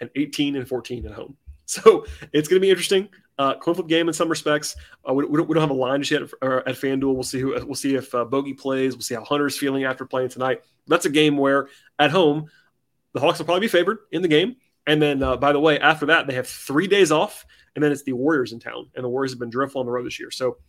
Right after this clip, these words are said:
um, a chance to get some wins in the near future, but thirty-four and thirty-four with, uh, only fourteen games to play. We are very, very late in the season at this point. In fact, the playoffs begin in basically a month. So stay tuned for all that.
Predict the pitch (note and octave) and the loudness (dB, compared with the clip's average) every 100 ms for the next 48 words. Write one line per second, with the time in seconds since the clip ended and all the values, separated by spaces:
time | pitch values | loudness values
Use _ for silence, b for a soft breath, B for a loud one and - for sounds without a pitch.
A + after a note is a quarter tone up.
0 | _ _ C3 C3 - _ C3+ E3+ F#3 F#3 | _ _ -4 -4 -8 _ -2 2 2 2
1 | F#3+ G#3 F#3 F#3+ G3 - D3+ D#3 E3 D3+ | -2 0 2 2 0 -8 -6 -4 0 0
2 | D3 D3+ D3+ B B _ A#2 E3 F3 F3+ | 2 -2 -2 B B _ 0 2 4 2
3 | F3+ F3+ F3 D3 D3 D3 B _ C3+ C#3 | 2 2 2 2 0 -2 B _ -2 -2
4 | C#3 B2 B2 B2 C3+ D#3+ G3+ F#3+ F#3+ F#3+ | -2 -6 -4 -4 -2 -2 -2 -2 0 0
5 | F#3 F3+ - F3+ D3+ - C#3+ C#3+ B2 A2+ | 0 -2 -4 -4 -4 -2 0 0 -2 0
6 | D3 F#3 F3+ F#3+ F3+ F#3 D#3 D#3 D3 A#2+ | 4 6 6 4 6 4 2 0 -2 -2
7 | B2+ C#3+ - C3 A#2+ - B2+ D#3 D#3 B2 | -6 -6 -6 -8 -8 -8 -2 -2 -2 -2
8 | D#3 D#3+ D#3+ - B B - C3+ D3+ C3 | 0 0 0 -6 B B -12 0 0 2
9 | C3+ C3+ C3 A#2 - - _ - - C3 | -2 -4 -6 -6 -12 -20 _ -8 -6 0
10 | E3 D#3+ F3 D#3 D3 D3+ C3+ | 0 4 2 4 2 4 2